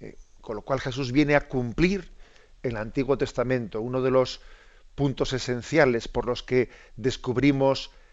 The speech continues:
en Jesucristo al Mesías, al Mesías esperado, al Mesías anunciado, es porque él cumple la expectativa del Antiguo Testamento, ¿eh?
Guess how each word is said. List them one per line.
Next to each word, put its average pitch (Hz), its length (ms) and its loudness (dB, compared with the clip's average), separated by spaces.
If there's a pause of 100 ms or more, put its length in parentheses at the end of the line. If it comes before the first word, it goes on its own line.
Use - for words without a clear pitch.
(680)
en 131 160 4
Jesucristo 120 880 -2 (1200)
al 127 180 2
Mesías, 127 760 2 (280)
al 110 160 -10
Mesías 127 520 4
esperado, 131 500 2
al 117 60 -2
Mesías 113 400 -4
anunciado, 135 560 0 (400)
es 120 80 -8
porque 160 280 2
él 160 160 2
cumple 196 460 4
la 123 120 4
expectativa 151 840 2
del 120 140 2
Antiguo 104 420 -4
Testamento, 98 720 -8 (420)
¿eh? 151 160 -14